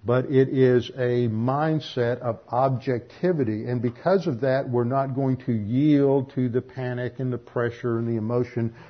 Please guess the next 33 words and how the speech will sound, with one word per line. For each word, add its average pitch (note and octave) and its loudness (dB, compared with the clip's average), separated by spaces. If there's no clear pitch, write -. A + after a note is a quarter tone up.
of A2 0
a A#2 2
situation. A#2+ -2
This C3+ -4
is B2+ -4
one C3+ -2
of C3 -2
the A#2 -2
great B2+ 0
ways C3 2
in A#2+ -4
which A#2+ -4
Satan C3+ 0
can A#2 0
distract C#3+ -2
us A2 -2
from C3 4
our C3+ 4
job. C#3+ 0
When, C#3+ -4
just F3 0
think G#3 0
about B2 2
what D#3 6
it F3+ 0
was E3 2
like A#2 0
in A#2+ 0
September C3+ -2
of G2+ -2
this G2+ -8
last G#2+ -4
year G2+ -2